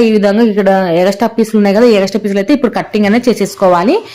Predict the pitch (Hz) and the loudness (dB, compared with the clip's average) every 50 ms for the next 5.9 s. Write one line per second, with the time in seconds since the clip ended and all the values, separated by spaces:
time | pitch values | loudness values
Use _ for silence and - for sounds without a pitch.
0 | - - - - 233 233 226 226 240 233 233 208 196 220 214 208 208 208 214 214 | -20 -20 -8 0 2 2 4 4 2 0 -2 -2 -2 0 0 0 0 0 0 0
1 | 196 196 196 - 214 202 202 196 202 202 262 247 240 233 202 220 - - 220 214 | 0 0 0 0 0 0 2 0 2 2 2 4 4 2 0 -2 -2 -2 0 2
2 | 208 208 240 233 - - - 180 - 185 170 165 156 151 139 - - - - - | 2 2 2 2 0 -2 -4 0 0 0 2 2 0 -2 -6 -8 -12 -20 -20 -14
3 | - - 202 214 226 220 208 196 190 185 180 170 165 156 143 170 165 196 185 196 | -6 0 2 2 4 4 2 2 0 0 -2 -2 -2 -2 -4 -4 -4 -4 -2 0
4 | 220 214 208 214 226 302 381 392 - - - - - - - _ _ - 220 220 | 0 2 2 2 2 2 2 0 -2 -4 -12 -20 -20 -20 -20 _ _ -4 -2 0
5 | 220 208 208 - - - 220 202 - 233 214 202 226 220 247 247 233 | 0 0 -4 -6 -4 -2 -2 0 2 0 2 2 2 2 2 2 2